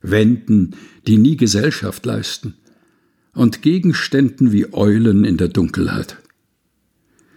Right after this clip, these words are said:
Das sind die traurigsten Betttücher der Welt. Schau,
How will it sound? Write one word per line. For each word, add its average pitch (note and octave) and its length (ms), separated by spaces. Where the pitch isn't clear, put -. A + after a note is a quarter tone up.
Das - 560
sind G#2+ 300
die G#2 120
traurigsten B2 840
Betttücher - 600
der G2+ 260
Welt. - 340
Schau, D#3 680